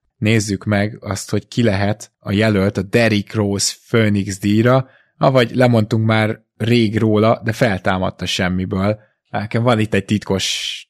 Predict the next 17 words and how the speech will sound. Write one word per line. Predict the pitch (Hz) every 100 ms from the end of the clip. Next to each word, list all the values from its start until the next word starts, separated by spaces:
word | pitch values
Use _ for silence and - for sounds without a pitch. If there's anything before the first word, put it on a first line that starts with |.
| -
jelöltem, | 113 101 98 95 92 101 98
amit | 98 98
itt | 95 -
még | 104 104
nem | 101
akarok | 95 98 90 95
bemondani, | 92 92 92 95 98 117 -
de | 95 98 104 101 -
alapvetően | 127 151 - 117 120 110
a |
gondolatmenet | 110 135 123 98 101 101 92 104 160 117
az | 117 -
úgy | 107 101
indult | 92 90 92 135 147
a | 90
részemről, | 95 92 113 101 104 110 113
hogy | 113 110